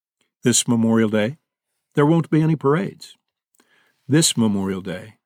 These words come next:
the Boy Scouts won't be placing flags on veterans' graves.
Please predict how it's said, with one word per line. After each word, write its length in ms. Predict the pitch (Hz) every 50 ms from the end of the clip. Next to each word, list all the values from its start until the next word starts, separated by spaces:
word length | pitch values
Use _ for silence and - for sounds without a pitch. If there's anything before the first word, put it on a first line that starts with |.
| _ _ _ _ _ _ -
the 80 | 117
Boy 180 | 107 123 127 135
Scouts 640 | 123 - - 117 104 92 92 - - - - - - _ _ _ _
won't 280 | 123 117 110 113 - _
be 120 | 117 110
placing 420 | - - 107 101 95 - - 113
flags 460 | 104 - 101 98 95 101 110 117 - 110
on 100 | 107 95
veterans' 400 | 98 104 92 92 95 - - -
graves. 640 | - 101 107 107 - - - - - - - -